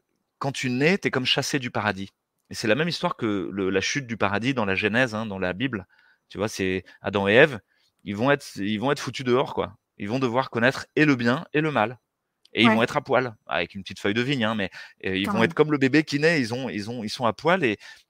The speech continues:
Speaker 1: et ils vont devoir devenir eux-mêmes, quoi. Euh, vivre leur
Speaker 2: Mhm.
Speaker 1: propre vie, à être poncés par le réel. Eh ben,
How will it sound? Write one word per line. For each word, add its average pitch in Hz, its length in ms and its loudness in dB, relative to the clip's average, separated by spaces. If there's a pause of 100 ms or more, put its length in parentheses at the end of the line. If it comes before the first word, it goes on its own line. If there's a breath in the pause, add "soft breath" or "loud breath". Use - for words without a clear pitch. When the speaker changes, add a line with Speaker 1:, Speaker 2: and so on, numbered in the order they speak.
(100)
Speaker 1:
et 113 80 2
ils 113 80 2
vont 127 140 -4
devoir 131 340 2
devenir 127 340 -2
eux-mêmes, 139 300 0
quoi. 95 260 -4 (260)
Euh, 98 120 -6
vivre 123 260 -4
leur 196 120 4
Speaker 2:
Mhm. 202 60 4
Speaker 1:
propre - 280 0
vie, 143 220 -2
à 120 40 4
être 98 200 -6
poncés 147 340 -6
par 117 160 -4
le 110 80 0
réel. 110 380 0 (560 soft breath)
Eh - 100 -4
ben, 110 220 0